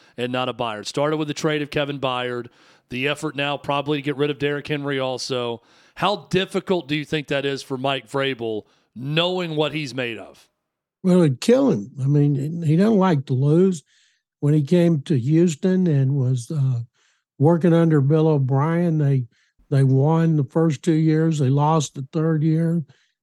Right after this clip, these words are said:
Speaker 2: Let's see, fourteen, fifteen, six, won the third year, went to the playoffs, won a playoff game. They had injuries to Deshaun Watson. They lost, and the Titans hired him. It turned out to be a great move. And it kills a guy like, it,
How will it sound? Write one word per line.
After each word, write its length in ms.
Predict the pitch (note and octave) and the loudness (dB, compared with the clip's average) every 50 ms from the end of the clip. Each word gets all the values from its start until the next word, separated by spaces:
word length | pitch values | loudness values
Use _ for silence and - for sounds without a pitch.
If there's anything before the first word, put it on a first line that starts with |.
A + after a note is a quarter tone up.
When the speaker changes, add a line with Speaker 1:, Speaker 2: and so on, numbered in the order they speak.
| _ - | _ -4
Speaker 2:
Let's 140 | C#3+ C3+ B2 | -2 0 0
see, 140 | C3 A#2+ A#2+ | 0 -2 -2
fourteen, 360 | A#2 E3 D#3+ D#3+ D3+ D3+ C#3 | 0 -2 -2 0 0 0 0
fifteen, 300 | D3 D3+ C#3 - C#3+ B2 | 0 0 0 0 -2 -2
six, 240 | B2 - D#3+ C3 A#2+ | 0 0 0 0 2
won 340 | C#3 C3+ C#3+ D#3+ F3 F3+ F3 | 2 2 2 4 4 4 4
the 80 | E3 | 2
third 360 | D3 - F3+ E3+ E3 E3+ D#3 | 0 0 2 2 2 4 4
year, 180 | D#3+ E3 D#3+ D#3+ | 2 2 2 2
went 220 | D3+ D3+ D#3+ C#3+ | 2 2 0 -2
to 80 | - C#3+ | -4 -8
the 60 | A#2+ | -6
playoffs, 440 | - D#3+ D#3 D#3+ D#3+ D#3 D#3 C#3 A#2+ | -2 0 2 2 2 2 0 0 -2
won 200 | D3+ D3 D3 D#3 | -2 -2 -2 -2
a 40 | C#3 | -4
playoff 460 | - - D#3 E3 D#3+ D#3 D#3 C#3 _ | -2 -2 -2 0 0 0 -2 -4 _
game. 320 | - D#3+ D#3 D3+ D#3 D#3 | -2 0 2 2 2 2
They 120 | D3+ B2+ C3 | 0 0 0
had 160 | C#3+ D3 C3+ | -2 -2 0
injuries 500 | D3+ E3+ F3+ F3+ D#3+ E3 E3+ E3+ D#3+ - _ - _ _ _ _ _ - | 0 2 2 2 2 2 2 2 2 0 _ -18 _ _ _ _ _ -2
to 100 | E3 D3 | 0 0
Deshaun 480 | C3 C3 A#2 - - E3+ E3+ E3 D#3+ D3 | 2 2 0 2 2 4 4 4 4 4
Watson. 500 | C#3 C#3+ D3+ E3+ F#3 E3+ - - F3+ F3 | 4 4 4 2 2 0 0 0 0 2
They 140 | D#3+ C#3 | 2 2
lost, 640 | C3+ C#3 C3 C#3+ D3+ D#3+ E3+ F#3 F#3 F3 - _ _ _ _ _ _ _ _ _ _ - | 2 2 2 2 2 2 2 2 2 0 -2 _ _ _ _ _ _ _ _ _ _ -4
and 300 | D#3 D3 D3 D3+ D3+ D3+ | -2 0 2 2 2 2
the 240 | D#3 D3+ C#3+ C#3 A#2+ | 2 2 2 0 -2
Titans 440 | - - F3 E3 E3+ E3 C#3+ D3+ C#3 | 0 2 2 2 2 2 0 -2 0
hired 260 | D#3+ D#3+ D#3+ E3 E3+ | 0 2 2 2 2
him. 140 | F3+ F#3 F3 | 0 0 -2
It 100 | E3 C#3 | -4 -2
turned 240 | F#3 D#3 D#3+ E3 D#3 | -2 0 0 2 0
out 160 | D#3+ D#3+ D#3 | 0 0 0
to 60 | E3 | -2
be 120 | D#3 E3 D#3+ | 0 0 -2
a 60 | D3 | 0
great 320 | C#3 D#3 E3 E3+ E3 C#3+ | 0 0 2 2 2 0
move. 400 | D3 E3 F#3 G#3+ G#3 - - - _ _ _ _ _ _ _ _ _ | 0 2 2 2 2 0 -4 -14 _ _ _ _ _ _ _ _ _
And 420 | - F3+ E3 D#3+ D#3 D#3 D3+ C#3+ D3 | 0 2 2 4 4 4 2 2 0
it 320 | F3 F#3 E3+ D3 C#3+ - | 0 0 -2 -2 -2 -4
kills 380 | - - F#3 G3 A3 A#3 F#3+ D#3+ | 0 2 4 4 4 2 2 0
a 40 | D#3 | -2
guy 200 | D#3+ E3+ D#3+ D#3 | 0 2 2 2
like, 240 | C#3+ D3+ D3 D3 | 2 2 0 0
it, 180 | F3 G3+ F3+ - | 0 0 0 -2